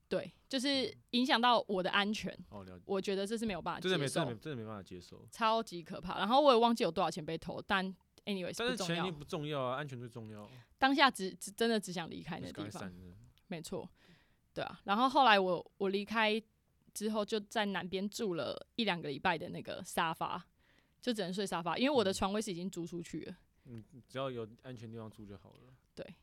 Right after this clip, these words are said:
Speaker 1: 其实这，那个经验我觉得还蛮，<clears throat> 我觉得后面想起来是很有意思。
Speaker 2: 是蛮可怕的，老实说。
Speaker 1: 是很可怕，然后，而且其实那时候我很担心是他们会不让我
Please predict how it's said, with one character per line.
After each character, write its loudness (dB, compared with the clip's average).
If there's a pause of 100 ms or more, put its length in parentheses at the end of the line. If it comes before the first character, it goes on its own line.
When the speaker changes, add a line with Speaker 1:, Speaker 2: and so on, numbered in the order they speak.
(140)
Speaker 1:
其 -2
实 2
这， 2
那 2
个 4
经 0
验 2
我 0
觉 -4
得 -2
还 -2
蛮， -6 (380)
<clears throat> -12
我 4
觉 4
得 6
后 4
面 4
想 2
起 -6
来 -2
是 -2
很 0
有 -6
意 -6
思。 -10 (920)
Speaker 2:
是 -14
蛮 -8
可 -14
怕 -10
的， -16 (100)
老 -8
实 -16
说。 -16 (120)
Speaker 1:
是 2
很 6
可 0
怕， 2
然 -4
后， 4 (640)
而 4
且 0
其 -4
实 0
那 0
时 -4
候 2
我 -2 (580)
很 -2
担 4
心 0
是 -2
他 -2
们 0
会 2
不 -8
让 -2
我 -8